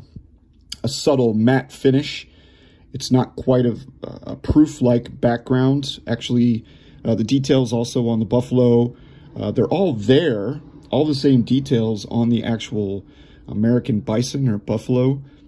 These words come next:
Uh, however, they're not quite as frosted as with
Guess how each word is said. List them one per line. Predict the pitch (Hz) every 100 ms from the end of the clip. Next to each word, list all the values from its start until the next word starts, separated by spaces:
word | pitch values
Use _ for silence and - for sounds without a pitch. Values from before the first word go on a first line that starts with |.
| -
Uh, | 113 113
however, | 104 139 165 170
they're | 135
not | 131 139 135
quite | - - 131 120
as | 95
frosted | - - 110 120 123 - 107 101 - - _ -
as | 110 104 -
with | 107 104 -